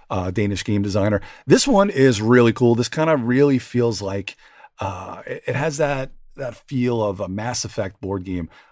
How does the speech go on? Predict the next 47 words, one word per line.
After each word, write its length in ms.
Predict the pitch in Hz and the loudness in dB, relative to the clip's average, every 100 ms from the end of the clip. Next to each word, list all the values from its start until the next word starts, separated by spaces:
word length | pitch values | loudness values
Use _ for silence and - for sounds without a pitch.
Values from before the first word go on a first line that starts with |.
| - | -12
Uh, 280 | 98 90 92 | -8 -8 -8
you 100 | 113 | -8
know, 60 | 95 | -6
kind 220 | - 113 | -4 -2
of 80 | 98 | -2
a 80 | |
campaign-y, 1300 | 85 123 113 - 120 117 117 113 113 113 110 110 113 415 | -4 -2 -2 -2 0 2 2 0 -2 -2 -4 -4 -6 -8
little 300 | 403 294 339 - | -10 -12 -16 -12
kind 160 | - - | -10 -8
of 80 | |
legacy 420 | 123 123 110 131 110 | -4 -2 -2 -4 -4
'cause 160 | 107 | -6
you're 60 | 113 | -8
kind 180 | 190 120 | -8 -8
of 80 | |
writing 300 | 98 107 113 | -6 -4 -4
on 80 | 107 | -6
some 100 | - | -6
of 60 | 98 | -8
the 40 | |
cards, 300 | - 101 98 | -4 -2 -2
but 60 | 98 | -6
I 40 | |
think, 220 | - 139 | -10 -10
I 260 | - - _ | -12 -20 _
think 180 | - - - _ | -20 -20 -20 _
it 80 | - | -12
can 200 | 117 98 | -8 -4
be 80 | 92 | -4
erased, 400 | 87 90 90 - | -4 -6 -6 -6
but 100 | 92 | -8
it's 140 | 90 | -4
very 240 | 156 196 | -4 -4
campaign-y. 580 | 135 131 110 113 113 110 - - - | -2 -2 0 -2 0 -2 -4 -16 -4
And 160 | 120 | -2
the 80 | 113 | -2
way 220 | 127 202 | -4 -4
that 220 | 180 151 143 | 0 0 0
you, 500 | 117 117 117 117 127 - | -2 0 0 -4 -8 -16
you 220 | 120 110 107 | -8 -8 -8
use 380 | 107 160 170 143 | -6 -6 -4 -2
your 100 | 120 | -2
different 460 | 120 - 110 110 - | -4 -4 -6 -6 -4
actions, 580 | - - - 131 117 101 | -4 -4 -4 -2 -2 -4
the 160 | 123 | -8
action 340 | 151 - - 147 | -10 -8 -6 -4
mechanism 520 | 135 131 120 113 | -4 -4 -4 -4